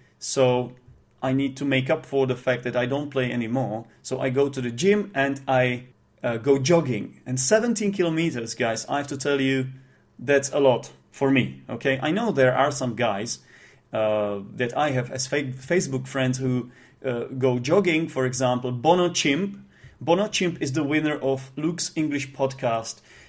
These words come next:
competition. I just would like to say hi to, to you, Bono. Bono, mm,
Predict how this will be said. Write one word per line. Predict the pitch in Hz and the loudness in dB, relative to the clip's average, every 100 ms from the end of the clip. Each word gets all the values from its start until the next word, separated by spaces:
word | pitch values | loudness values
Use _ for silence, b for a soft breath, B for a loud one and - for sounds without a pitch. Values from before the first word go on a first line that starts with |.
| B | B
competition. | - 151 131 165 175 190 | -4 -2 0 0 0 0
I | 165 147 | 0 0
just | 143 135 | -2 -4
would | 139 135 | -6 -2
like | 127 131 131 | 2 2 2
to | 135 | -4
say | 131 120 | 0 0
hi | 113 135 147 | 2 0 0
to, | 151 143 - - | -4 -4 -6 -10
to | 151 | -4
you, | 147 185 | 0 0
Bono. | 156 165 185 196 B B B | 2 2 2 -2 B B B
Bono, | 139 170 190 214 - - - | 0 2 2 0 -4 -12 -4
mm, | 143 139 135 131 | -2 0 2 0